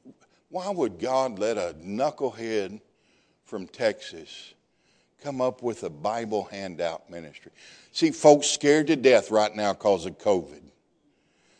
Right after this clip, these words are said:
It, when I go to hand out Bibles, first, I don't have to worry about covid. They're coming to me. Secondly, they've expressed a spiritual interest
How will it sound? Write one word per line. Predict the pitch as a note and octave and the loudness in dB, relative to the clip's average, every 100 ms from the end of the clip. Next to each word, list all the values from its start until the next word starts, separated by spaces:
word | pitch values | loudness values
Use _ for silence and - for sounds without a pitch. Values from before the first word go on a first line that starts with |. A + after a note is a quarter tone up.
| _ _ _ | _ _ _
It, | A2+ - | -6 -2
when | A#2+ | 2
I | A2+ C3 | 4 4
go | C3+ C#3 | 6 6
to | B2+ | 6
hand | C3+ C#3 | 2 4
out | C3 C#3 C3+ | 6 6 6
Bibles, | A#2+ C#3 C#3 C#3+ | 4 4 2 -2
first, | - C#3 C3+ A#2 | 2 2 4 4
I | C#3+ | 4
don't | F#3+ A#2+ | 4 4
have | A2+ - | 2 2
to | A#2 | 2
worry | D#3 D3+ | 2 4
about | A2 A2 - | 6 6 4
covid. | A2 A2+ A2+ B2+ A2 | 2 2 4 0 0
They're | A#2 | 0
coming | C3 A#2 A2+ G#2+ | 0 0 0 -4
to | B2 | -8
me. | D3+ E3 - _ _ _ _ _ _ _ _ _ _ _ _ _ | -10 -12 -16 _ _ _ _ _ _ _ _ _ _ _ _ _
Secondly, | - D#3 F3+ D#3+ B2+ C3 B2+ | 4 4 4 0 4 4 4
they've | C3 D3 C3 | 6 6 4
expressed | B2+ - - E3+ E3 C3 C3+ | -2 -4 4 8 8 6 -2
a | A#2 | -2
spiritual | - D3+ D#3 D3+ D3+ C#3+ | -2 0 0 0 0 2
interest | D#3 E3 - G2 - - - | 2 0 -6 -12 -12 -20 -20